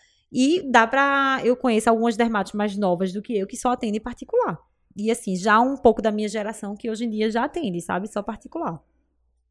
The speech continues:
É o melhor caminho. Agora, não é o mais fácil, né? Mas se você se manter firme nisso, eu acho que dá certo, sabe? Tem muita gente que tem ficado assim, tem, tem dado muito certo.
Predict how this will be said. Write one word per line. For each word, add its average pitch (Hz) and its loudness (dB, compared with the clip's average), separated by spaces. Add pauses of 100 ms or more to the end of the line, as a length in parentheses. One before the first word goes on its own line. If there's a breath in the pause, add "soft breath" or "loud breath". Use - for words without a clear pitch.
(300)
É 233 10
o 240 8
melhor 262 6
caminho. 240 -6 (340)
Agora, 196 0
não 233 2
é 208 4
o 214 2
mais 254 0
fácil, - 0
né? 208 -4 (380 loud breath)
Mas 202 6
se 262 0
você 247 4
se 214 -2
manter 220 2
firme 226 -4
nisso, 220 -2
eu 247 2
acho 233 -4
que 247 -2
dá 226 4
certo, - -8 (160)
sabe? 202 -2
Tem 233 2
muita 220 2
gente 240 -2
que - -12
tem 240 -4
ficado 214 -4
assim, 208 -4
tem, 220 -6 (240)
tem 208 -6
dado 196 0
muito 214 -2
certo. - -6